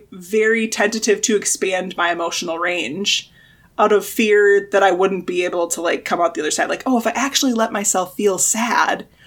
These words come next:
what if I never <laughs> feel happy again because I actually let myself feel the limit of my sadness?"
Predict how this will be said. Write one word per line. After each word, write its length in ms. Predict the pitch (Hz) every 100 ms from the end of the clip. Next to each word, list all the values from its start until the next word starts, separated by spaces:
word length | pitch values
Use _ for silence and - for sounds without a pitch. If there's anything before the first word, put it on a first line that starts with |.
| - _ -
what 160 | 269
if 120 | 285
I 100 | 285 240
never 360 | 202 190 214
<laughs> 0 |
feel 240 | - - - - -
happy 420 | - - 339 - - 370
again 480 | - - 320 262 247
because 280 | 247 240
I 100 | 269 -
actually 480 | 220 226 - 269 247
let 220 | 226 -
myself 460 | 220 240 190 190 - - - - -
feel 680 | - 254 240 240 226 220
the 120 | 208 185
limit 600 | 226 311 - 190 202 -
of 180 | 202 190
my 140 | 170
sadness?" 840 | 196 330 311 - - - 226 -